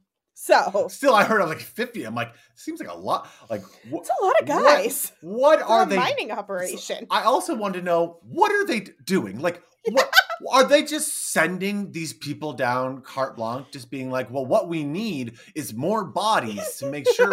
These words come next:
Speaker 2: we
Speaker 1: <laughs>
Speaker 2: can know what this thing that's stacking all these bodies is." And, like,
Speaker 1: <laughs> I
Speaker 2: "We keep getting
Speaker 1: mean
Speaker 2: all these bodies. We can't, we can't stop sending people down there to get killed." It,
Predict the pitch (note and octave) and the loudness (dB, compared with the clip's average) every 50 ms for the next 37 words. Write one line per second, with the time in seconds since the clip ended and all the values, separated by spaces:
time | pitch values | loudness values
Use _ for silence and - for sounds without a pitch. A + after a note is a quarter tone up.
0 | C#5 C#5+ - D5 D5+ C#5 - - C#3+ F3 G#3+ G#3+ F3 C#3+ B2+ A#2+ A2+ - - _ | 4 4 4 2 0 0 -2 -4 -2 0 2 2 2 2 0 0 -2 -8 -14 _
1 | _ - F3+ F#3 F#3 F3 - - - G3+ F#3+ F#3 D#3+ B2 - A#2+ A#2 - - - | _ 0 2 2 2 0 -4 -4 -4 -4 -2 -2 -4 -6 -8 -12 -14 -12 -10 -6
2 | - F#3 D#3+ F3 F3+ A3 F#3+ D3 C#3 D3 F3 F3 - - - E3+ G3 B3 C#4+ A#3+ | -2 0 0 0 0 -2 -4 -4 -4 -4 -4 -6 -6 -2 0 2 2 2 0 -2
3 | C#3 A2 G#2 F#2+ G2+ E2+ D#2 D2+ - - - - - - - - _ _ F3 F#3+ | -4 -6 -10 -12 -12 -14 -14 -14 -16 -12 -12 -12 -12 -12 -14 -20 _ _ -2 0
4 | G3+ F#3+ - A3 A#4 B4 C#4+ D#4+ - - - D4 D4+ D4 D4 D4 D4 D4 D4 C#4+ | 0 2 4 6 6 6 6 6 4 2 2 0 2 4 4 4 4 4 4 0
5 | A3+ G#3 D4 D4+ D#4+ D4 G3+ - - - - - - - - F3 A#3+ C#4 - - | 2 2 4 4 6 4 2 0 -6 -18 -20 -20 -20 -18 -8 -4 -4 -4 -2 0
6 | B3 D4 - - - _ - - - C4+ D#4+ E4 - D#4+ - B3 D4 D4+ D4 C#4+ | 0 0 0 -2 -6 _ -16 -4 2 4 4 4 4 2 0 0 2 2 0 0
7 | - - - - - - - - A#3+ A3 A#3 G#3+ - - - - G3 F#3+ F3+ F3 | -2 -6 -8 -8 -6 -8 -2 2 4 4 4 4 2 -2 -4 -4 -2 -4 -4 -6
8 | E3+ C3 - E3+ - E3 D#3 D#3 B2+ D3+ D3 C#3+ C#3 C#3 C3+ C3 B2+ A#2 A#2+ A#2 | -10 -10 -10 -12 -10 -10 -10 -8 -4 -2 -2 -2 -2 -2 -2 -2 -2 -4 -6 -8
9 | B2+ B2+ A#2 - _ - - - C3 F#2+ F2 E2+ - - - A3 A#3+ G#3+ G3+ | -8 -8 -10 -10 _ -18 -12 -10 -8 -8 -8 -12 -16 -12 -8 -8 -8 -8 -10